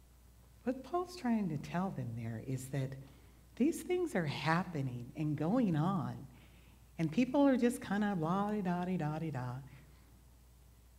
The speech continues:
It is not a fear tactic. It's a faith tactic. It's to help you walk in faith, not in fear, in love,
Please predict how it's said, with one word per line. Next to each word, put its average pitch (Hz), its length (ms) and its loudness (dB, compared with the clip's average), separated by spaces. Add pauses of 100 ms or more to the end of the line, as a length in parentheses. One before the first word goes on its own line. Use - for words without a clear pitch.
(460)
It 262 80 4
is 311 300 2
not 285 200 6
a 220 80 2 (220)
fear 175 560 6
tactic. 135 640 -6 (100)
It's 196 380 -4
a 190 160 -2 (280)
faith 190 500 2 (300)
tactic. - 840 -12 (540)
It's 185 220 -4
to 220 120 -2
help 254 480 0
you 233 240 4
walk 190 560 0 (160)
in 190 380 0 (400)
faith, 190 560 0 (580)
not 190 220 4
in 349 160 -2 (120)
fear, 127 480 -4 (480)
in 185 360 6
love, 190 500 4